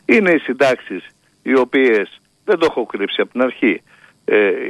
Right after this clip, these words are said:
και το έχουμε προβλέψει άλλωστε από το δύο χιλιάδες δεκαπέντε αυτό. Συντάξεις οι οποίες δόθηκαν πρόωρα με πολύ λίγα χρόνια ασφάλισης και μικρές εισφορές,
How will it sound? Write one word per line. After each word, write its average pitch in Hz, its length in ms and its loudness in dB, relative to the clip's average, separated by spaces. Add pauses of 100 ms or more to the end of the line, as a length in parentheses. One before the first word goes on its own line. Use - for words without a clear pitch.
(220)
και - 140 -2
το 139 120 0
έχουμε 135 220 0
προβλέψει 131 420 -2
άλλωστε 131 240 0
από - 80 -6
το 131 80 -2
δύο 139 140 0
χιλιάδες 147 320 0
δεκαπέντε 151 600 -2 (320)
αυτό. 73 400 -6 (400)
Συντάξεις 143 420 -2
οι 170 40 0
οποίες 156 280 0
δόθηκαν 131 500 -2
πρόωρα 107 600 0 (320)
με 104 100 -4
πολύ 110 280 2
λίγα 151 260 0
χρόνια 101 500 -4
ασφάλισης 90 720 -8 (640)
και 110 140 0
μικρές 107 460 -2
εισφορές, 82 680 -4